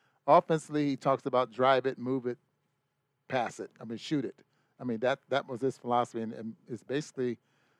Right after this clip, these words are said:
offense. So I don't know if they put together a pretty good defensive plan in order to be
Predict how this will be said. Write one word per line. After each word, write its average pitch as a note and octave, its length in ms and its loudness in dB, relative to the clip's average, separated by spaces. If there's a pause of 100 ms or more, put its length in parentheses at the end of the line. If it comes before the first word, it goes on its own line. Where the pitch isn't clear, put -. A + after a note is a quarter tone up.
(760)
offense. C3 480 2
So B2 80 -6
I B2+ 80 4
don't D#3 200 -2
know D#3 120 2
if C3+ 100 -2
they C3+ 140 0
put - 260 -4
together B2+ 360 0
a - 20 -8
pretty B2 220 -8
good A#2 220 -6
defensive A#2+ 520 -8
plan A2 460 -10
in A#2+ 120 -20
order A#2 360 -10
to A#2 220 -10
be G#2+ 460 -10